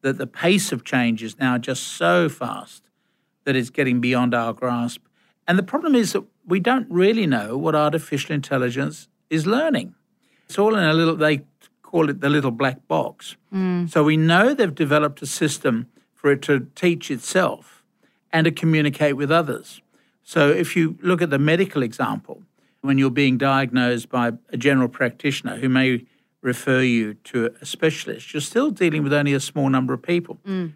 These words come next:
Speaker 1: Whereas with A I, they're drawing in the experience of fifty thousand other computers.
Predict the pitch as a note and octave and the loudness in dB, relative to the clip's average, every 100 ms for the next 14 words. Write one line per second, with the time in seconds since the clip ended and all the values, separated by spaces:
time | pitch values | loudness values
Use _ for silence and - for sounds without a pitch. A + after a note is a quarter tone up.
0 | - C#3+ C#3+ D3+ D#3 F#3+ F#3 G3 F3+ - | -4 -2 0 0 0 2 2 2 0 -2
1 | F3 C#4+ _ _ - D#3+ F3 - E3 D#3+ | -6 -8 _ _ -4 0 0 2 2 4
2 | D3+ D3+ D3 B2 - - F#3+ D#3+ A#2+ A#2 | 2 2 2 0 -2 0 2 2 0 -4
3 | - - _ _ _ _ - C#3+ - E3+ | -12 -16 _ _ _ _ -6 -4 -2 -4
4 | - C#3 D3+ C#3+ C3+ B2+ A2 _ _ _ | -4 -2 0 2 0 -4 -8 _ _ _
5 | D3+ C#3 C#3 C#3+ C3 E3 F3+ - - - | 0 0 0 -2 -2 2 0 0 -14 -16
6 | - | -20